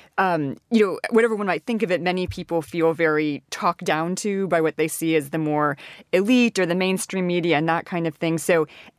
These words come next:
any voice that seems to be a counter to that is one that is potentially appealing to some members of, uh, you know, of the country, and especially people who I think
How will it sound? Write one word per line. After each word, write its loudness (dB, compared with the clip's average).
any 2
voice -2
that 0
seems -4
to -10
be -2
a 0
counter -4
to -6
that -2
is 0
one 0
that 2
is 0
potentially -2
appealing -2
to 0
some 0
members 0
of, 0
uh, 0
you 4
know, 4
of 2
the 0
country, -2
and 0
especially 0
people -2
who 0
I 2
think -4